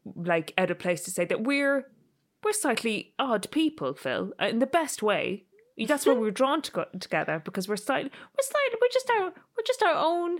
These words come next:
Speaker 1: little odd selves.
Speaker 2: As
Speaker 1: And
Speaker 2: they
Speaker 1: so
Speaker 2: say
Speaker 1: when
Speaker 2: in Irish,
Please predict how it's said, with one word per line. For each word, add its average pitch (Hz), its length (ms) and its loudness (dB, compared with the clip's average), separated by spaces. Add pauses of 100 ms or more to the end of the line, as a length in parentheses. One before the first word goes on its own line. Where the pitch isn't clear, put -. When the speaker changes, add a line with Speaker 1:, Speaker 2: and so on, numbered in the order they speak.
(140)
Speaker 1:
little 262 420 4 (200)
odd 220 260 4
selves. 135 520 -4 (340)
Speaker 2:
As 190 100 2
Speaker 1:
And 269 80 6
Speaker 2:
they 196 60 2
Speaker 1:
so 311 140 2
Speaker 2:
say 208 60 2
Speaker 1:
when 202 140 6
Speaker 2:
in 208 80 4
Irish, 185 560 -2